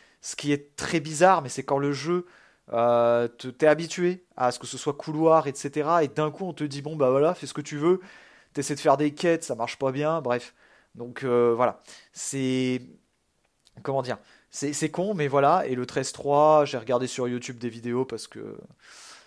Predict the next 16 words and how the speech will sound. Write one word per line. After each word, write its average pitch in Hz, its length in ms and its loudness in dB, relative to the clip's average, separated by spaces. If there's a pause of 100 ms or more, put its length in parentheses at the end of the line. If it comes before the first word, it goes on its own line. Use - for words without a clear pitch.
(160)
j'ai, 120 480 -4
j'avais 123 320 -2
pas 143 380 4
aimé 135 320 -2
le 127 120 -2
jeu, 120 240 -8
comment 120 280 -8
il 113 100 -8
était 110 460 -6
conçu. - 560 -18 (320)
Et 117 160 -2
le 117 120 -4
traitement 143 680 -4
des 117 200 -10
personnages 120 460 -6
secondaires 123 640 -4